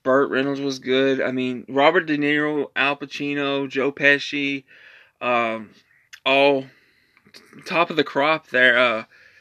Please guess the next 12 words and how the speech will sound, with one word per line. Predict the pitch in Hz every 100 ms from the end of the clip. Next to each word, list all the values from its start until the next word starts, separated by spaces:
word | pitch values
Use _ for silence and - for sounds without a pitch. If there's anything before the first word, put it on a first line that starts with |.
| _ _ _ _ _ _
William | 127 147 160 151
Dafoe. | 156 156 151
I | 139
mean, | 160 156
you | 170 170
got | 196 180
so | - 180 165
many. | 131 135 156 135
Denzel, | 151 156 156 151 151 156 151 151 _ _ _ -
uh, | 127 127 123 120 - _ _ _ _ _ - -
Morgan | 147 156 156
Freeman, | 135 147 147 151 147 143 139